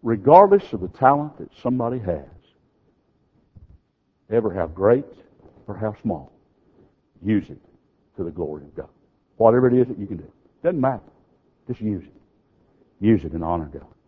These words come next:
Let me suggest another thing to you. You know, we can be gui-, guilty of great evils ourselves, I think. Don't you think so? You know, we could be like Pharaoh. "Who is the Lord that I should listen to him?"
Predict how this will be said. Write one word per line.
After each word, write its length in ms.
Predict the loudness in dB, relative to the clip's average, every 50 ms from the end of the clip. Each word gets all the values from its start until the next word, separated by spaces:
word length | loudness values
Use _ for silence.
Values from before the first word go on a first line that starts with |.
| _ _ _ _ _ _ _ _ _ _ _ _ _ _ _ _ _ _ _ _ -6
Let 80 | -4 -2
me 60 | -2
suggest 340 | 0 2 4 6 6 6 4
another 220 | 0 0 -2 -2
thing 220 | -4 -6 -6 -6 -8
to 100 | -10 -14
you. 120 | -14 -16 -20 _ _ _ _ _ _ _ _ _ _ _ _ _ _ -20 -20 _ _ _ _ _ _ _ _ _ _ _ _ _ _ _ _ _ _ _ _ _ _ _ _
You 80 | 4 6
know, 80 | 8
we 140 | 8 8 6
can 140 | 6 6 6
be 120 | 6 6
gui-, 320 | 6 4 4 4 4 4 4 4
guilty 300 | 6 6 6 6 2 -2
of 100 | -2 2
great 180 | 2 2 2 2
evils 320 | 2 0 -2 -4 -6 -6
ourselves, 420 | -6 -4 -4 -6 -6 -6 -8 -12
I 60 | -16 -18
think. 160 | -18 -18 -20 _ _ _
Don't 140 | -6 -4 -4
you 80 | -4 -4
think 220 | -4 -6 -8 -8
so? 260 | -10 -10 -10 -12 -16 -20 _ _ _ _ _ _ _ _ _ _ _ _ _ _ _ _ _ _ _ _
You 60 | 6
know, 80 | 8 8
we 100 | 8 8
could 220 | 8 6 4 6
be 100 | 8 10
like 220 | 10 10 10 10 8
Pharaoh. 240 | 6 4 4 6 6
"Who 160 | 8 8 8
is 100 | 6 4
the 80 | 2
Lord 280 | 0 2 2 0 0 0
that 100 | 2 4
I 140 | 6 6 6
should 260 | 4 0 -6 -6 -6 -10 _ _ _ -6
listen 300 | -4 -4 -4 -6 -8 -10
to 60 | -12
him?" 140 | -12 -16 -18